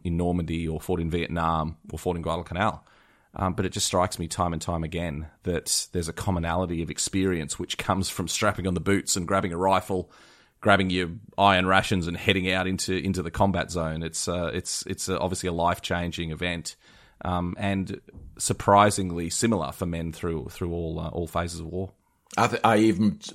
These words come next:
Speaker 2: when I'm actually doing my tours, I very often talk about Agincourt and Crécy because, uh, as people who listen to the podcasts will know that, uh,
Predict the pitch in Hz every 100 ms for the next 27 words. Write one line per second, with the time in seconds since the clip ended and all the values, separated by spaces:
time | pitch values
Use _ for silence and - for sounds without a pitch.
0 | 107 101 107 104 107 - 95 107 107 104
1 | 104 117 113 104 101 104 107 107 104 -
2 | 107 82 104 104 104 98 98 101 101 98
3 | 110 110 139 131 92 101 95 92 98 92
4 | 92 92 - 92 87 101 92 92 87 95
5 | 90 90 - 95 - 90 - 95 92 92
6 | 98 107 98 - - 92